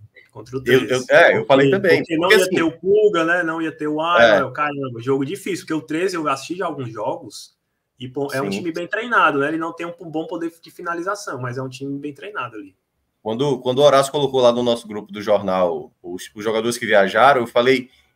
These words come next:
Speaker 2: já assina o empate aí. Imaginando que o Vitória não ganharia do Fortaleza, né? E quando o Vitória ganhou, eu falei, agora lascou, porque tem ganhado dois jogos.
Speaker 1: Foi.
Speaker 2: É, então, é, eu vejo que, assim, o Ceará tem tudo pra vencer, assim, né?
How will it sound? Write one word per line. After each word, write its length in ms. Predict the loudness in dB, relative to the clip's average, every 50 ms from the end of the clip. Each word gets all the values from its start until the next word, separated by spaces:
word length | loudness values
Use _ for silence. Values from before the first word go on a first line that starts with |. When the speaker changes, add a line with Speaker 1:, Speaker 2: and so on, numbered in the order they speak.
| _ -4
Speaker 2:
já 240 | 4 6 8 8
assina 280 | 8 6 2 -2 -2 -2
o 40 | -4
empate 420 | 0 2 4 4 4 4 2 -2
aí. 160 | -4 -4 -4 -8 _ _ _ _ _ _ _ _ _ _
Imaginando 540 | 2 6 8 8 8 8 6 4 2 0 0
que 80 | -2 -2
o 20 |
Vitória 300 | -2 4 4 4 4 4
não 120 | 4 4
ganharia 280 | 4 6 6 6 4 2
do 80 | 2 0
Fortaleza, 520 | 0 0 0 0 -2 0 0 0 0 0 0
né? 80 | 0
E 40 | 0
quando 200 | 0 -2 -6 -6
o 60 | -6
Vitória 280 | -6 0 2 2 2 4
ganhou, 240 | 2 2 2 0 0
eu 20 |
falei, 200 | -2 -2 2 2
agora 420 | 2 4 4 2 -2 -2 -4 -8 -6 -4
lascou, 320 | -4 -4 -4 -4 -4 -4
porque 180 | -4 -4 -6 -6
tem 140 | -4 0 4
ganhado 240 | 6 6 6 4
dois 120 | 2 -2 -2
jogos. 400 | 0 0 0 -2 -4 -10 -20 _ _ _ _ _ _ _ _ _ _
Speaker 1:
Foi. 160 | -12 -10 -4 0
Speaker 2:
É, 720 | 4 6 6 8 8 8 6 6 6 4 2 0 -2 -6 _ _ _
então, 640 | -14 -2 2 4 6 6 6 4 0 -2 -4 -8 _ _ _ _ _ _ _ _ _
é, 460 | 2 2 4 4 4 4 2 0 -4 -10 _ _ _ _
eu 160 | -2 0 4
vejo 260 | 6 6 4 4 2
que, 420 | -2 -4 -2 0 0 0 -2 -6 -6 _ -4
assim, 220 | -4 -4 -4 -6
o 60 | -4
Ceará 240 | 0 4 4 6 4
tem 160 | 4 2 0
tudo 440 | -2 -4 -6 -8 -8 -6 -8 -10 -12 _ _ _ _ _ _ _ _
pra 160 | 2 2 4
vencer, 340 | 4 2 0 -2 -4 -6 -8
assim, 220 | -8 -10 -12 -8 -4
né? 340 | -2 0 0 0 0 -2